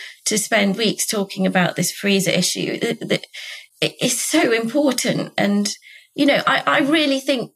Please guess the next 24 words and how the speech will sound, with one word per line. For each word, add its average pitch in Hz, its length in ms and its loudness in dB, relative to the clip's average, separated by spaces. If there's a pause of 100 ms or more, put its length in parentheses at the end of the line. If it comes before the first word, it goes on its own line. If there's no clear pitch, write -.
pretty 269 180 0
much 254 280 0
every 247 280 -2
couple 220 300 -4
I've 202 140 0
worked 226 300 2
with 180 240 0
has, 202 200 -2
this - 160 -6
is 220 140 -8
why 254 220 4
I - 20 -2
sort 202 200 -4
of - 60 -12
chose 277 380 0
the - 100 -16
washing 196 360 -2
up, - 240 -2
is 196 100 -4
that 220 100 -4
it - 140 -6
does 262 280 2
come 220 280 -2
up. - 280 -2